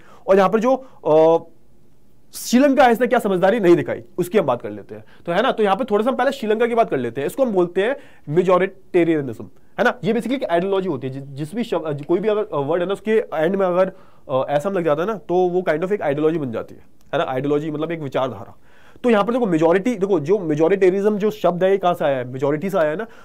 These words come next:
तो मेजोरिटी का मतलब क्या होता है? जिनके नंबर्स बहुत ज्यादा हैं, those who are more in numbers। तो यहाँ पर नंबर्स में कौन ज्यादा थे? सनालास थे। और यहाँ पे जब आ-, आईएसएम लगा देते हैं ना basically, तो एक kind of एक विचारधारा बन गई। यानी कि यहाँ पे इसका मतलब क्या होता है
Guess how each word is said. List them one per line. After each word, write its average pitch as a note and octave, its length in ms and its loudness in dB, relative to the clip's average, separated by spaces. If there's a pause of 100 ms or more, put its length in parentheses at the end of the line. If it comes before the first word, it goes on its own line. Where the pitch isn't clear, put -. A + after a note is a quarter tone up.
तो A#3 60 0
मेजोरिटी F3+ 380 2
का B3+ 80 2
मतलब B3 220 0
क्या D#3+ 120 0
होता A2+ 220 -4
है? A#2+ 160 -10
जिनके F3+ 260 -2
नंबर्स G3+ 260 0
बहुत G3 160 0
ज्यादा B2 220 -2
हैं, A2+ 120 -16 (1040)
those F3 180 2
who F3+ 80 2
are C4 100 4 (340)
more F#3+ 140 6
in G#3+ 100 0
numbers। C#3 280 -2 (400)
तो F3+ 60 0
यहाँ F3 140 0
पर G#3 120 -2
नंबर्स F#3+ 300 0
में G#3+ 100 -2
कौन G#3 160 0
ज्यादा E3 180 -2
थे? D3 100 -6
सनालास C#3 520 -6
थे। F2+ 40 -18 (480)
और G#3+ 80 4
यहाँ G#3 120 4
पे B3 80 4
जब C4+ 300 -2
आ-, D3 60 -6 (260)
आईएसएम C4 380 6
लगा A3 180 6
देते F#3+ 220 4
हैं G#3 60 0
ना B3 80 0
basically, D3+ 400 -2
तो G3 100 6
एक B3+ 240 2
kind F#3+ 200 2
of - 180 -6
एक A#3+ 200 0 (420)
विचारधारा D#3+ 420 4
बन C#3 100 -2
गई। D#3 100 0
यानी G3 200 2
कि C4+ 80 2
यहाँ F#3+ 220 2
पे - 80 0
इसका A#3+ 180 0
मतलब B3 160 2
क्या B3+ 120 4
होता F#3 200 4
है E3+ 40 0